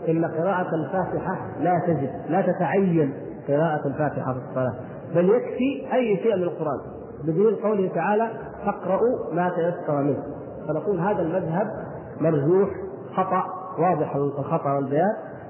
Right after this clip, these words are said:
لما ثبت وصح عن النبي صلى الله عليه وسلم، لأنه لا صلاة لمن لم يقرأ بأم الكتاب، وأن من لم يقرأ، كل صلاة لم يقرأ فيها بأم القرآن فهي خداج، خداج، خداج. هذا هو.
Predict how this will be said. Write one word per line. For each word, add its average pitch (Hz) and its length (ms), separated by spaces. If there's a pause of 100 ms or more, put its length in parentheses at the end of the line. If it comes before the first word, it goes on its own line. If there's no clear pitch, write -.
(280)
لما 170 440
ثبت 180 280
وصح 156 400
عن 156 140
النبي 151 320
صلى 147 140
الله 143 180
عليه 135 320
وسلم، 180 260 (400)
لأنه 170 600
لا 165 340
صلاة 156 340
لمن 147 240
لم 143 160
يقرأ 147 360 (400)
بأم 139 260
الكتاب، 151 460 (460)
وأن 156 140 (140)
من 156 100
لم 151 180
يقرأ، 151 460
كل 156 240
صلاة 147 300
لم 147 200
يقرأ 139 240
فيها 147 380 (100)
بأم 147 240
القرآن 139 480 (140)
فهي 143 240
خداج، 135 460 (340)
خداج، 131 320 (240)
خداج. 156 220 (1080)
هذا 196 240
هو. 170 140